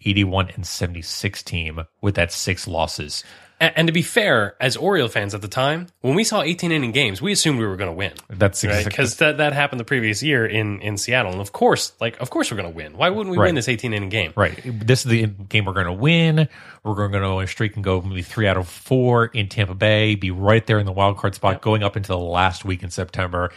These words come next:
Speaker 1: And if it didn't work out, fine. But we weren't expecting to not be able to go to that very last series.
Speaker 2: So here's the difference now in twenty fifteen between this team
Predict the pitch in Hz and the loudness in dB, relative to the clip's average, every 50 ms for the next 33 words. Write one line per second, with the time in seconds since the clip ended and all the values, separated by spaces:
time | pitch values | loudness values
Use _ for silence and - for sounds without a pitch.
0 | - - _ - 139 139 170 160 185 170 160 143 135 131 117 127 113 101 110 - | -12 -8 _ -2 0 2 2 2 2 2 4 2 2 2 2 2 2 2 0 -2
1 | - 113 110 104 104 104 104 - - - - - _ _ _ _ _ - 113 107 | -2 -2 0 0 0 -2 -4 -6 -12 -20 -20 -20 _ _ _ _ _ 2 4 4
2 | 101 101 - _ _ _ _ _ - - 127 110 120 120 117 107 110 120 120 110 | 4 2 -2 _ _ _ _ _ -18 -10 -4 0 0 0 2 2 2 2 2 2
3 | 104 - - - 104 - - 101 95 95 - - 95 95 95 101 - - 98 90 | 0 0 0 0 0 2 0 -2 -4 -4 -4 -2 0 2 2 2 2 2 0 0
4 | 90 90 92 90 87 - 87 85 87 90 - - - 92 87 85 82 82 80 80 | 2 0 0 0 0 0 0 0 0 0 -2 -2 -2 0 0 0 -2 -2 0 0
5 | 82 85 - - - - 85 76 76 73 76 80 - - - - - - - 156 | 0 0 0 -2 -4 -2 -4 -4 -6 -10 -10 -8 -6 -6 -6 -8 -4 0 0 2
6 | 139 143 226 226 214 - 165 139 120 139 143 - 120 104 92 85 - - - 107 | 2 2 2 2 2 2 0 2 2 2 2 2 0 -2 -2 -2 -4 -4 -4 -2
7 | 107 110 107 107 101 98 98 101 - - 135 120 113 104 - - 113 101 - - | 2 2 4 4 4 2 0 -2 -2 0 0 2 2 0 0 -2 -4 -4 -4 -4
8 | - 98 87 78 - 95 - 123 110 101 98 107 107 - - - - 104 95 92 | -4 -4 -4 -6 -8 -6 -4 -2 -2 0 0 0 -2 -2 -2 -2 -2 -2 -2 -2
9 | 87 | -4